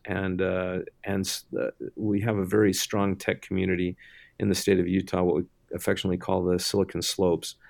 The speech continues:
And, uh, it, there was a, a company that we worked together, um, on developing this application, uh, to, to develop a contact tracing app. And, uh, so they,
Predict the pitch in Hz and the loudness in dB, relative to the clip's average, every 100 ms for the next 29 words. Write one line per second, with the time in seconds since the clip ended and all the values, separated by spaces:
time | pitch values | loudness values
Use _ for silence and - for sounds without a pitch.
0 | - _ _ - 95 92 92 92 92 92 | -20 _ _ -6 -2 0 2 2 2 2
1 | - - _ 107 101 - - 110 104 101 | 0 -4 _ -4 -4 -8 4 8 8 6
2 | 101 98 - - 104 95 95 - 131 123 | 4 4 2 -2 -4 -2 -4 0 2 2
3 | 127 113 107 98 95 95 113 113 110 104 | 4 4 4 4 2 2 2 2 0 2
4 | 101 98 - - - 98 95 95 - - | 2 2 0 -4 -14 -10 -10 -10 -12 -10
5 | 95 92 90 98 104 98 98 92 - 95 | -6 -6 -4 0 0 2 0 0 0 -4
6 | - - 98 92 - 95 95 - - - | -6 -6 -4 -4 -4 -6 -6 -14 -20 -20
7 | _ _ - 98 92 92 90 - - 98 | _ _ -4 0 2 2 0 -4 -2 2
8 | 95 95 - _ _ _ _ _ _ _ | 2 2 -2 _ _ _ _ _ _ _
9 | _ _ - 98 101 90 104 98 104 - | _ _ -18 -6 -6 2 4 4 2 2
10 | 101 101 98 - 113 - 92 87 - - | 2 2 0 4 4 4 0 -2 -6 -12
11 | - 98 95 92 92 92 - 95 101 98 | -6 -2 -2 0 0 -2 -2 4 4 4